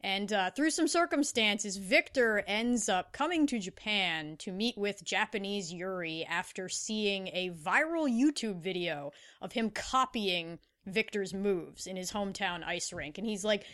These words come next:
he just shows up in Japan and he's like, "I'm gonna be your teacher." And that's, and cue, like, copious, copious amounts of, of gay fan service, <laughs> like, just everywhere. So,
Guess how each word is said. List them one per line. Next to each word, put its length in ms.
he 80
just 120
shows 360
up 140
in 80
Japan 400
and 80
he's 120
like, 160
"I'm 180
gonna 160
be 120
your 280
teacher." 600
And 200
that's, 360
and 180
cue, 340
like, 220
copious, 520
copious 460
amounts 440
of, 220
of 200
gay 260
fan 320
service, 600
<laughs> 20
like, 160
just 340
everywhere. 680
So, 540